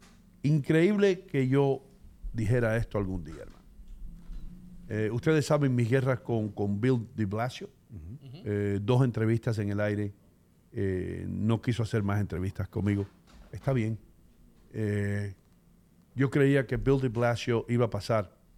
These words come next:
Speaker 1: a la historia como el peor alcalde en Nueva York, pero no, no fue así, hermano.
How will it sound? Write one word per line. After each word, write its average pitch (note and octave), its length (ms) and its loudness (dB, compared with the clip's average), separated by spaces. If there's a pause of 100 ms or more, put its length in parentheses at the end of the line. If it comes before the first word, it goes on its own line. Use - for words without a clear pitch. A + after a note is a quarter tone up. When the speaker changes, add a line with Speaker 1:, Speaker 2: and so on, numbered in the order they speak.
(240)
Speaker 1:
a A2 60 -14
la G#2+ 80 -4
historia B2 380 2
como G2+ 260 0
el G2 60 0
peor A2 380 2
alcalde G#2+ 560 -2 (120)
en G2+ 160 0
Nueva F#2+ 280 -2
York, E3+ 260 2 (640)
pero A2+ 340 0 (140)
no, D3 280 0 (400)
no C3 160 2
fue A#2+ 200 -2
así, G2+ 200 -8
hermano. C2 220 -18